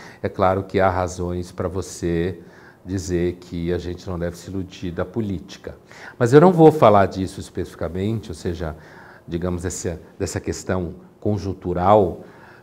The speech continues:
mas vou falar um pouco no geral pra dizer o seguinte, se você acompanha um pouco a história da política, né, e com isso eu, eu me refiro ao mundo ocidental,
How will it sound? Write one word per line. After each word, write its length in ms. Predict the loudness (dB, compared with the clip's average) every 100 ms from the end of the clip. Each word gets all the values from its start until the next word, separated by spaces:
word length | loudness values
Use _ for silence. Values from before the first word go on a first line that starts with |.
| _
mas 880 | -2 2 4 4 2 -2 -6 -12 -20
vou 240 | -4 2 2
falar 300 | 4 4 4
um 80 | 0
pouco 400 | -2 -2 -4 -6
no 260 | -6 -6
geral 560 | 0 2 6 8 8 4
pra 160 | 0
dizer 160 | -2 -2
o 40 |
seguinte, 600 | -2 -6 -4 -4 -6 -14 -20 _ -20 -20 -20 _
se 160 | -6
você 320 | 0 0 2 2
acompanha 580 | 2 -2 -2 0 0
um 20 | 0
pouco 260 | -4 -4
a 20 |
história 480 | -10 -4 2 4 2
da 80 | -4
política, 640 | -8 -8 -10 -10 -14 -16 -12
né, 240 | -10 -10 -10 -14
e 100 | -14
com 240 | -10 -8
isso 260 | -8 -10 -14
eu, 180 | -16 -12
eu 40 | -10
me 80 |
refiro 380 | -10 -10 -8 -6
ao 80 | -6
mundo 340 | -6 -8 -6
ocidental, 840 | -8 -8 -10 -10 -4 -2 -2 -4